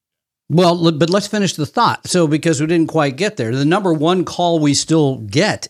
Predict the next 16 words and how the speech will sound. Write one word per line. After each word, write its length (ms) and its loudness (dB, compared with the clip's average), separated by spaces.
is, 400 2
"I 220 2
just 320 0
inherited 720 2
X. 340 -2
I 100 0
just 320 0
got 380 0
X 300 -4
money. 280 0
I 100 -2
sold 260 0
my 80 4
house, 220 0
et 80 -10
cetera. 200 0